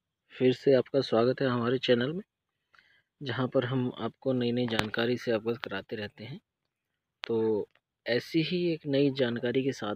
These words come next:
में हम आपके सामने फिर से प्रस्तुत हुए हैं। तो यदि अभी तक आपने हमारा चैनल सब्सक्राइब नहीं किया है, तो उसको सब्सक्राइब अवश्य कर लें, ताकि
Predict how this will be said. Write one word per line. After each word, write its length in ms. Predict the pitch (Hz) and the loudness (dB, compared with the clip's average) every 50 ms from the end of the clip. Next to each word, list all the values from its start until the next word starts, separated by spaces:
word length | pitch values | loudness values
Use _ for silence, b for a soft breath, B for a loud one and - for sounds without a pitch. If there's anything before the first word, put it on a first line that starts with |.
| - - | -6 -8
में 120 | 123 117 113 | -8 -8 -6
हम 180 | 117 117 117 - - - | -6 -6 -6 -8 -8 -10
आपके 460 | 95 101 104 - - _ _ - 120 | -10 -8 -8 -10 -12 _ _ -10 -10
सामने 380 | - - 110 107 110 110 117 113 | -8 -6 -8 -6 -6 -6 -8 -8
फिर 240 | - - 127 123 | -8 -8 -8 -8
से 160 | 123 - - 127 | -2 0 0 0
प्रस्तुत 520 | - _ - 117 - - - 127 - - | 0 _ -6 -8 -6 -6 -6 -6 -6 -6
हुए 180 | 123 113 113 120 | -8 -10 -10 -12
हैं। 220 | 131 - - 254 - _ _ _ _ b b b b b b b b b b b b b b b _ - | -14 -18 -20 -20 -20 _ _ _ _ b b b b b b b b b b b b b b b _ -4
तो 420 | 139 123 120 117 117 117 117 113 123 - _ 131 | -2 0 2 2 2 0 0 -4 -6 -12 _ -2
यदि 340 | 131 135 156 190 214 214 | -2 0 0 0 0 0
अभी 300 | - - - 135 135 156 | -2 -2 -2 0 2 4
तक 140 | 156 175 160 165 | 4 4 2 2
आपने 280 | 160 156 170 170 165 | 0 -2 -2 -2 -2
हमारा 340 | 139 135 135 135 143 160 156 - _ - | -2 -2 -2 -2 -2 -2 -4 -4 _ -6
चैनल 320 | - 117 113 131 143 143 | -4 -2 0 0 0 0
सब्सक्राइब 600 | 135 - - 127 123 131 - - - 127 131 131 127 | -2 -2 -2 -2 -2 -2 -2 0 2 4 4 2 2
नहीं 320 | 123 117 117 110 135 156 | 0 -4 -2 -2 -2 -2
किया 260 | 156 - 147 131 123 123 | -2 2 2 2 2 2
है, 220 | 127 - 190 233 - b b b b b b b _ _ | -2 -6 -8 -8 -10 b b b b b b b _ _
तो 60 | - | -6
उसको 280 | 120 - - - 175 170 | -6 -6 -4 -4 -4 -4
सब्सक्राइब 720 | - - - 127 110 127 120 - - 123 123 131 131 - - | -4 0 0 0 0 0 -4 -4 -2 0 0 0 0 -2 -8
अवश्य 320 | 110 117 - - - - 139 | -2 2 4 4 6 4 4
कर 160 | - 147 127 | 2 0 0
लें, 180 | 156 170 208 - b b b b b b b _ - | 0 -2 -6 -8 b b b b b b b _ -4
ताकि 340 | 131 127 120 - - 175 | -4 -4 -2 -2 -2 -2